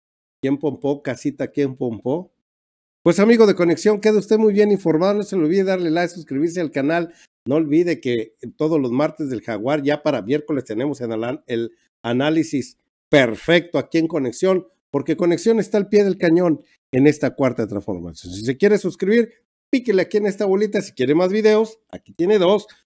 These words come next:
para que se mantenga mejor informado. Si está en Facebook, manita arriba, comparte y póngale ahí siguiendo,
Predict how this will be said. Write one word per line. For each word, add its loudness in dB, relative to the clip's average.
para -2
que -16
se -8
mantenga -2
mejor -2
informado. -4
Si -8
está -4
en -2
Facebook, 0
manita 0
arriba, 6
comparte -2
y -2
póngale -2
ahí 0
siguiendo, 2